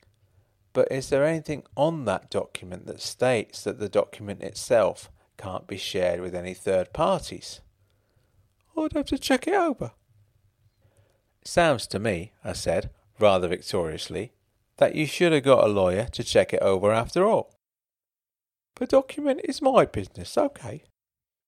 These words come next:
I'm just looking for a loophole here. I think you want to help me, Claude, but you can't because of all this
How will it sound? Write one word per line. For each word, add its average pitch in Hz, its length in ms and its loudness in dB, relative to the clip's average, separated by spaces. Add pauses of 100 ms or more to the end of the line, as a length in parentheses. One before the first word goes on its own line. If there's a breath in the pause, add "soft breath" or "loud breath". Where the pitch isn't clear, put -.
(840)
I'm 175 260 2
just - 220 0
looking 139 420 4
for 123 220 4
a 120 40 6
loophole 120 680 0 (140)
here. 82 300 -6 (480 soft breath)
I 143 140 2
think 180 260 -4
you 160 120 -2
want 151 340 -2
to 120 120 -6
help - 360 -10
me, - 80 -12
Claude, 80 420 -8
but - 160 -14
you 110 140 -12
can't 120 480 -6
because 104 360 -8
of 101 100 -2
all 104 180 0
this 104 240 -4